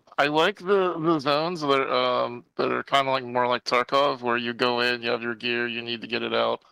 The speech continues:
Th-, that kind of thing is kinda fun to me. I like that P V P aspect. Um, I have been so hankering for a good P V E solid co-op game of this style.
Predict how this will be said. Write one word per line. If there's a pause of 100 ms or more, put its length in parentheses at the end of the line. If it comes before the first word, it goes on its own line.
Th-,
that
kind
of
thing
is
kinda
fun
to
me.
I
like
that
P
V
P
aspect.
Um, (120)
I
have
been
so
hankering
for
a
good (260)
P
V
E
solid
co-op
game
of
this
style.